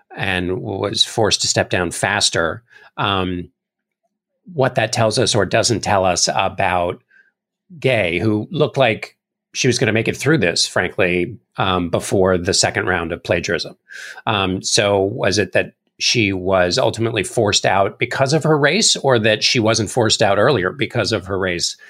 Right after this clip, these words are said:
And what are the arguments for and against both of those things? But that's not my area of strength. What I would like to say is the following. One, this is a, this is a huge moment in American political life driven by conserv-, by,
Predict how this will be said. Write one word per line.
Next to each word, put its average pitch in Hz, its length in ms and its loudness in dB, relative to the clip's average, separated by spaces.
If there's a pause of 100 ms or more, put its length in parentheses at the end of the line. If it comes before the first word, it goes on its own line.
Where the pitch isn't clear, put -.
(220)
And 95 300 -4
what 104 140 0
are 98 40 -2
the 101 100 2
arguments 95 380 0
for 104 160 -4
and 92 60 -4
against 90 300 -4
both 101 160 -2
of 92 60 -8
those 87 200 -4
things? 90 300 -2
But - 180 -2
that's 151 260 0
not 135 220 0
my 113 160 0
area 104 320 4
of 92 240 -4
strength. - 520 -6
What 107 120 -2
I 110 80 4
would 113 100 0
like 110 160 0
to 117 60 -4
say 117 180 2
is 104 140 -4
the 107 60 -12
following. 101 440 -4
One, 117 340 0 (420)
this 160 180 0
is 143 160 2
a, 139 380 4 (200)
this 139 240 -2
is 135 140 0
a 127 80 4
huge 135 300 2
moment 135 240 2
in 123 80 2
American 120 400 2
political 117 340 -4
life 110 260 4
driven 117 280 0
by 107 180 2
conserv-, 113 680 -2 (160)
by, 101 400 2